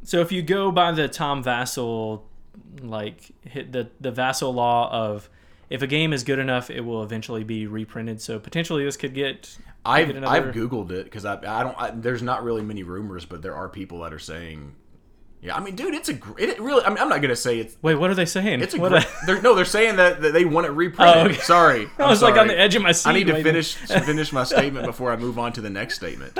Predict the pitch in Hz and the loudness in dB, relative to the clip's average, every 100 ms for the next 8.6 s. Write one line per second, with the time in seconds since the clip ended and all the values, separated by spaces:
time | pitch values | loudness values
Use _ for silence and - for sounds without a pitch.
0 | - - - - - - - 156 143 120 | -10 -12 -16 -18 -20 -14 -4 -2 -2 -4
1 | - - 202 277 240 214 180 196 285 - | -12 -12 -4 2 4 4 2 0 -6 -8
2 | 151 208 220 220 123 160 175 117 - 107 | -8 -6 -4 -4 -2 -2 -2 -6 -4 -4
3 | 117 127 123 117 110 107 101 120 95 104 | -4 -4 -6 -6 -8 -8 -10 -10 -10 -10
4 | 98 - 90 85 120 165 - - 196 196 | -12 -8 -6 -6 -6 -10 -12 -10 -4 -4
5 | 208 247 - 180 175 - 143 170 170 147 | -4 -6 -4 -4 -6 -6 -4 -2 -4 -4
6 | 143 - - 131 143 135 120 127 156 170 | -6 -8 -10 -6 -6 -6 -8 -4 -2 -2
7 | 180 - 90 90 147 101 65 82 80 107 | 0 -2 -2 -2 -2 -2 -4 -10 -10 -8
8 | 131 - 64 - - - | -8 -8 -12 -14 -16 -18